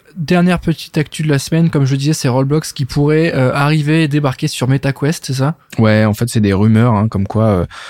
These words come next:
Speaker 2: euh, Roblox pourrait, euh, bientôt être intégré, euh, directement au casque de réalité, euh, virtuelle, euh, Quest de, de Meta. Donc, si c'est vrai, les deux entreprises vont bénéficier, euh,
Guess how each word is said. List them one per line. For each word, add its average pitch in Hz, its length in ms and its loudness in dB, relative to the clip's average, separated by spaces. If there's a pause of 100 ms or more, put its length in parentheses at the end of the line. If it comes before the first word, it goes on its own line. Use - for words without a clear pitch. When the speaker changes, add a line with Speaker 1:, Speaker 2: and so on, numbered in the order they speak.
(220)
Speaker 2:
euh, 98 80 2
Roblox 104 500 2
pourrait, 98 320 0
euh, 95 240 2
bientôt 104 400 0
être - 180 -4
intégré, 101 440 0
euh, 90 180 -2
directement 101 580 0
au 98 40 -2
casque - 340 -4
de 101 60 -2
réalité, 98 480 0
euh, 95 120 -2
virtuelle, 98 500 -2
euh, 87 80 -2 (500)
Quest 110 320 -2
de, 92 320 2
de 98 120 0
Meta. 98 360 0 (400)
Donc, 101 160 0
si - 160 -4
c'est 123 200 2
vrai, 113 240 2
les 117 120 0
deux 104 220 2
entreprises 110 540 0
vont 101 140 0
bénéficier, 107 840 2
euh, 90 240 0